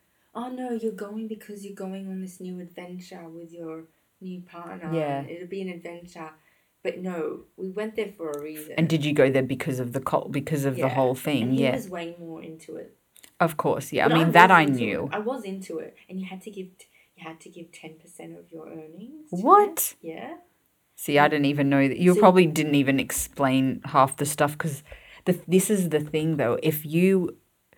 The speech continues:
Speaker 2: you obviously didn't share this with other people 'cause
Speaker 1: No.
Speaker 2: deep down, you
Speaker 1: Knew it
Speaker 2: probably
Speaker 1: was,
Speaker 2: knew
Speaker 1: yeah, it was
Speaker 2: this is
Speaker 1: cra-,
Speaker 2: crazy
Speaker 1: yeah, it
Speaker 2: and
Speaker 1: was
Speaker 2: no
Speaker 1: not
Speaker 2: one will understand me and I'll just stick to my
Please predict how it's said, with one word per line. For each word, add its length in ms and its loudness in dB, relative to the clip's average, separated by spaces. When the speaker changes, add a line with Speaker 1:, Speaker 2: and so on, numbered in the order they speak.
Speaker 2:
you 160 2
obviously 480 4
didn't 220 0
share 340 2
this 240 -2
with 100 -4
other 240 0
people 400 -2
'cause 160 0
Speaker 1:
No. 100 -4
Speaker 2:
deep 260 2
down, 560 2
you 200 6
Speaker 1:
Knew 40 2
it 20 0
Speaker 2:
probably 340 8
Speaker 1:
was, 100 6
Speaker 2:
knew 320 6
Speaker 1:
yeah, 60 -8
it 100 -8
was 60 4
Speaker 2:
this 240 6
is 120 -2
Speaker 1:
cra-, 240 2
Speaker 2:
crazy 260 2
Speaker 1:
yeah, 100 2
it 140 0
Speaker 2:
and 320 2
Speaker 1:
was 80 0
Speaker 2:
no 140 6
Speaker 1:
not 40 6
Speaker 2:
one 180 4
will 160 4
understand 840 0
me 380 -4
and 140 0
I'll 100 2
just 240 -2
stick 400 -6
to 240 0
my 400 0